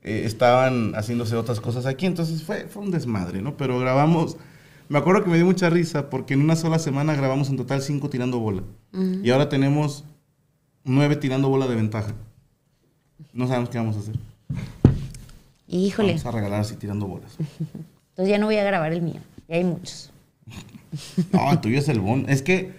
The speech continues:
Speaker 1: Saúl y yo quedamos. Ahí les va, raza, les doy la exclusiva a ustedes. Capaz ya se las dimos, no me acuerdo.
Speaker 2: A ver, a ver.
Speaker 1: Pero hicimos un tirando bola con mi papá, en paz descanse, y con mi mamá.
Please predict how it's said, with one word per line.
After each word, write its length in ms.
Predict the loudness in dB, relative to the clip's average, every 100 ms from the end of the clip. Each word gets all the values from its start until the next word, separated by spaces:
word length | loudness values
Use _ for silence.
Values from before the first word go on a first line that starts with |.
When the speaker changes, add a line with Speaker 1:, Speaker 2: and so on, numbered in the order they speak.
| -20 -20 -14
Speaker 1:
Saúl 300 | 0 4 6
y 40 | 6
yo 160 | 6
quedamos. 580 | 6 6 6 6 2 0 2
Ahí 140 | 2
les 200 | 2 4
va, 120 | 4
raza, 260 | 4 2 2
les 180 | 2 2
doy 140 | 4
la 180 | 4 2
exclusiva 880 | 2 2 0 -8 -8 -2 -2 2 2
a 40 |
ustedes. 380 | 2 0 -2 -2
Capaz 300 | -4 -2 0
ya 100 | 0
se 140 | 0 0
las 160 | 0
dimos, 280 | 0 0 -2
no 80 | -2
me 40 | -2
acuerdo. 320 | 0 -2 0
Speaker 2:
A 140 | 2 4
ver, 180 | 4 2
a 60 |
ver. 140 | -4 -10 -14 -12
Speaker 1:
Pero 540 | 0 4 6 4 4 -4 -18 -20 -6
hicimos 800 | -4 2 4 6 6 4 2 2
un 160 | 2 2
tirando 320 | 2 2 2
bola 500 | 4 4 6 6 4
con 120 | 0
mi 80 | -2
papá, 320 | -2 0 2
en 80 | 2
paz 160 | 2 0
descanse, 380 | 0 2 2 2
y 20 |
con 140 | 0
mi 80 | 2
mamá. 340 | 2 2 0